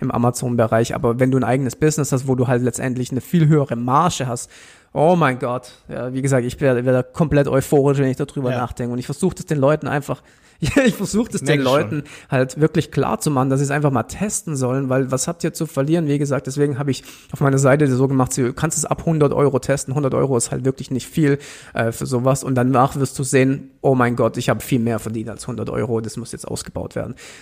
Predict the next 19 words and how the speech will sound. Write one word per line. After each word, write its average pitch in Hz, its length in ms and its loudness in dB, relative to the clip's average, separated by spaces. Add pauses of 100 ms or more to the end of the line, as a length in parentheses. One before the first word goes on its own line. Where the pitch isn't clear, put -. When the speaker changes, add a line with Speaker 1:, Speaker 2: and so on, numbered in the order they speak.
(160)
Speaker 1:
Und 120 200 0
ich 120 100 2
versuche 143 240 2
das - 160 0
halt 135 140 4
immer, 139 260 4
wenn 127 100 4
ich 123 80 4
jetzt 127 140 0
irgendwie 127 340 2
Beratungs-, 120 720 0
äh, 117 320 0
Dinger 120 300 2
hab, 117 180 -2
das 117 160 -2
den 117 300 0
Leuten 117 300 2
irgendwie, 113 480 0 (720)
ja, 117 340 2